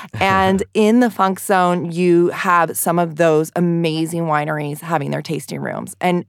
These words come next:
Speaker 1: the place you're gonna wanna go first is called the Valley Project. This is by some local winemakers, and they have this map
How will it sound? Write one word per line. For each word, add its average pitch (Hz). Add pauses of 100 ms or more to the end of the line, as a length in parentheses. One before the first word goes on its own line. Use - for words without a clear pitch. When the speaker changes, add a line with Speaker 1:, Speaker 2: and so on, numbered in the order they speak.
Speaker 1:
the 196
place 247
you're 330
gonna 254
wanna 202
go 185
first 170
is 180
called 170 (100)
the 170
Valley 156 (300)
Project. - (400)
This 196
is 247
by 190
some 175
local 196
winemakers, 160 (100)
and 175
they 185
have 170
this 175
map 165